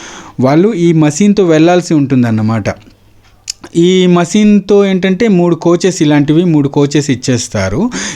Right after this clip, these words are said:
ఈ కోచ్లోనే వాళ్ళు ఉండాలన్నమాట. ఇదే ఈ కోచే వాళ్ళ ఇల్లు. ఇక్కడే అన్ని వంట, వంట చేసుకోవడం, ఆ, బట్టలు ఉతుక్కోవడం, డైలీ <laughs> యూసెస్ ఏవైతే ఉన్నాయో అవన్నీ ఇలాంటి కోచెస్లోనే చే-, ఇస్తారన్నమాట. అంటే స్టాఫ్ వచ్చేసి ఒక ఇరవై ముప్పై మంది ఉంటారు.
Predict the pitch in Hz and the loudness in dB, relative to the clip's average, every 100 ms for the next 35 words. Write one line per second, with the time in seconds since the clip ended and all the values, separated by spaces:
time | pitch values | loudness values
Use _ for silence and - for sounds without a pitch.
0 | - 143 143 143 151 175 175 202 160 147 | -2 -2 2 0 0 0 0 0 0 0
1 | 175 139 135 143 127 107 107 110 107 107 | 2 2 2 0 -2 -4 -4 -4 -4 -2
2 | 117 156 131 123 135 135 190 175 131 123 | 0 0 -2 -4 0 0 0 -2 -2 0
3 | 120 127 139 - - 110 135 139 127 123 | 0 2 0 -2 -10 -6 -2 -2 0 0
4 | 120 113 113 117 117 117 117 120 120 117 | 0 0 -2 -2 -2 0 -2 -2 -2 -4
5 | 110 - 120 123 123 120 117 113 113 110 | -4 -6 -4 -2 0 0 -2 -2 -2 -2
6 | 113 107 117 113 110 - 117 120 127 - | -4 -4 -4 -4 -6 -4 -2 -2 -4 -6
7 | - - - 113 131 127 131 131 127 160 | -14 -10 -4 0 2 2 2 2 2 0
8 | 131 165 139 147 127 127 123 123 123 123 | 0 -2 -2 -2 0 0 2 0 0 -2
9 | 117 127 165 127 123 135 190 147 135 135 | 0 2 2 2 2 2 2 2 2 2
10 | 139 247 285 - - - - 131 139 143 | 0 0 -2 -6 -14 -16 -4 0 0 0
11 | 135 127 123 202 277 311 - _ - - | -2 0 2 2 2 0 -6 _ -8 -4
12 | 123 - 135 117 110 110 104 120 151 156 | -4 -2 -2 0 -2 -2 -2 -2 -2 -2
13 | 143 180 185 156 180 196 185 151 151 139 | -2 -2 -2 -2 -2 0 -2 0 0 2
14 | 147 143 139 143 135 147 170 131 127 147 | 2 0 0 0 2 2 2 0 0 0
15 | 107 196 | -2 -4